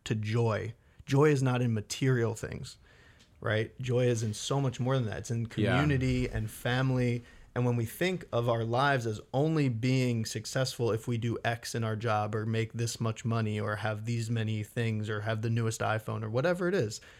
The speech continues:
Speaker 1: the coolest clothes, the n-, the newest sneakers is what I see with a lot of teens now.
Speaker 2: Mm.
Speaker 1: They have, like, ridiculously expensive shoes.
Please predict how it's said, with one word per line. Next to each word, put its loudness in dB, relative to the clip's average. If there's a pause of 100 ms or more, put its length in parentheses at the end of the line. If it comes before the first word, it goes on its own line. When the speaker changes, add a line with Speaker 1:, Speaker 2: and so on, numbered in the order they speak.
(220)
Speaker 1:
the -4 (160)
coolest 2
clothes, 2
the -4 (220)
n-, 0 (240)
the 2
newest 4
sneakers 0
is -6
what 0
I 0
see -2
with -2
a -2
lot -2
of -6
teens -2
now. -6
Speaker 2:
Mm. -2
Speaker 1:
They 0
have, 0
like, 0 (840)
ridiculously 0
expensive -2
shoes. -4